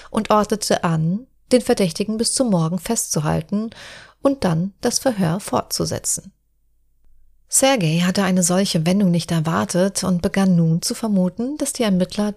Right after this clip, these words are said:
doch noch Beweise gegen ihn gefunden hatten.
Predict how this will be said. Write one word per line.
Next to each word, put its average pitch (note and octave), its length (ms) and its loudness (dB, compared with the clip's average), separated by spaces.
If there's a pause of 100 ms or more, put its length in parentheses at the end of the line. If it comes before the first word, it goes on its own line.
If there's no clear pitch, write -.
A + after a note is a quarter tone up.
doch D#4 220 -2
noch F3 180 0
Beweise D#3 500 0
gegen D#3 260 -4
ihn E3 140 -4
gefunden D#3+ 500 -2
hatten. - 280 -8